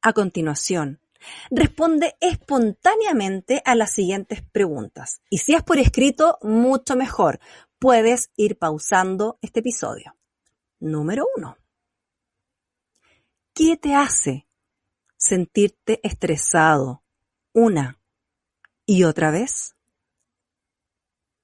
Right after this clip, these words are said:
¿Qué o quién es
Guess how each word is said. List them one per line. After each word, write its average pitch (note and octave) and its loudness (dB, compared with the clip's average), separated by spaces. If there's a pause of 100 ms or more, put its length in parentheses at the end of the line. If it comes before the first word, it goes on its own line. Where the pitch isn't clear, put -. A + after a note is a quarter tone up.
(840)
¿Qué E3 2 (920)
o E3+ 0
quién A#3 -4 (680)
es B3+ -4